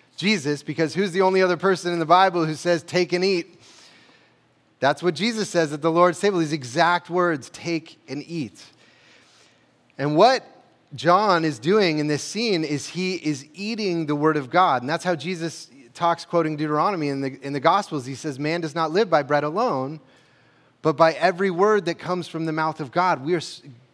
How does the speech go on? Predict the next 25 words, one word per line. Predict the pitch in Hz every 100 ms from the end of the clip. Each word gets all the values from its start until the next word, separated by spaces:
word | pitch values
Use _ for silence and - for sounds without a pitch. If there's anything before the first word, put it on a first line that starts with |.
| _
God's | 185 190 160
word | 139 196 208 165 127
is | 175 208 175 135
our | - 147 147
food. | - - 220 127 98 - _ _ _ _ - - -
And, | 160 165
uh, | 156
theologians | - 214 202 185 226 180 180
have | 160 156
said | - 196
that | 165
the | 151
Lord's | 147 170 180 -
Supper, | - 233 233 135
what | 135 156
we | 180
do | 156 196
every | 202 180 180
week | 165 160 196 185
here, | - 240 160
this | 143 190
is | 220 165
a |
visible | 156 123 170 170 160
gospel. | 139 147 170 - 123 95